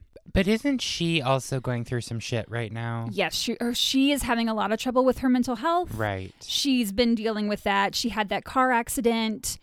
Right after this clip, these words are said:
Speaker 2: Her and Dag were on the outs. She's very pregnant.
Speaker 1: I'm not discounting what she's saying, but,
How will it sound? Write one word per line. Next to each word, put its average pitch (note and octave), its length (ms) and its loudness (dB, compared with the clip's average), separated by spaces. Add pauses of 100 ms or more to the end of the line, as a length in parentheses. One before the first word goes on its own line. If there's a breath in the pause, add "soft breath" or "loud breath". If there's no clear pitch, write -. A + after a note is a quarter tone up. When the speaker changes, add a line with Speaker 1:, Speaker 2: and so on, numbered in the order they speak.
(360 soft breath)
Speaker 2:
Her B3 220 0
and A3 120 2
Dag G#3 260 2
were G#3 100 -2
on G3+ 100 -4
the G3 120 -4
outs. G#3+ 460 2
She's - 300 -6
very B3 320 2
pregnant. F3 680 -8 (260)
Speaker 1:
I'm D#3+ 140 0
not G3 160 6
discounting C#3+ 800 -2
what A#2+ 160 -4
she's A2+ 240 -6
saying, G#2 800 -6
but, A#2 260 -2